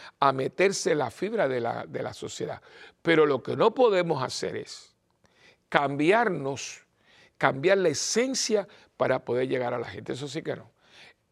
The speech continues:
Porque Cristo es el mismo ayer, hoy y siempre. No me lo, no, yo no puedo decir, "No, porque Cristo es como tú y como yo". No, Cristo no es como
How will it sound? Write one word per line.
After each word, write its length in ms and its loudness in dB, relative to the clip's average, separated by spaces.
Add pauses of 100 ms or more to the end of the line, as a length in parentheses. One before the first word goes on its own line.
(120)
Porque 380 0
Cristo 640 -2 (280)
es 220 -4
el 160 4
mismo 580 -4 (600)
ayer, 600 2 (380)
hoy 300 4 (100)
y 60 -14
siempre. 420 -2 (200)
No 180 -6
me 120 4
lo, 180 2 (100)
no, 180 -8
yo 140 2
no 80 2
puedo 160 0
decir, 180 -18
"No, 220 0
porque 260 -2
Cristo 320 0 (240)
es 160 -2
como 300 0
tú 80 -2
y 80 2
como 240 -2
yo". 100 -2
No, 140 -8
Cristo 280 0
no 60 0
es 60 -4
como 260 0